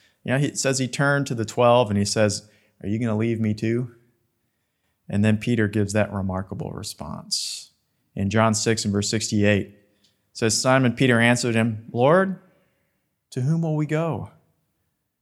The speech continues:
You have the words of eternal life."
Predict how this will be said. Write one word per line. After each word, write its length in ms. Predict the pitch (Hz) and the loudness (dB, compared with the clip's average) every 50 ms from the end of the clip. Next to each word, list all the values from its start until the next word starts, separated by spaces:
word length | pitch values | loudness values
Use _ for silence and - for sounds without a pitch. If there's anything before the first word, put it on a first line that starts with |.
| _ _ | _ _
You 220 | - 113 139 175 | -4 -2 0 2
have 180 | 170 160 139 156 | 2 0 0 -2
the 80 | 131 120 | -2 -4
words 540 | 117 117 117 117 117 117 117 113 - - - | -2 -2 -2 -2 -2 -2 -4 -4 -6 -10 -12
of 160 | - 120 117 | -12 -10 -8
eternal 380 | 120 113 - - 120 113 113 110 | -8 -8 -8 -8 -8 -6 -6 -6
life." 540 | 104 107 117 107 - 107 - - - - | -6 -6 -8 -10 -12 -14 -18 -20 -20 -20